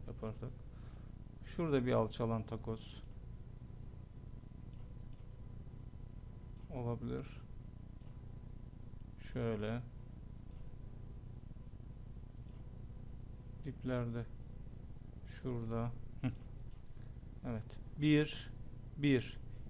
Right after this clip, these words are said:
iki, iki, üç. Hatta onay alma işlemi bile yapmış.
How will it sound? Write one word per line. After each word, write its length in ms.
iki, 520
iki, 440
üç. 440
Hatta 480
onay 320
alma 280
işlemi 400
bile 120
yapmış. 640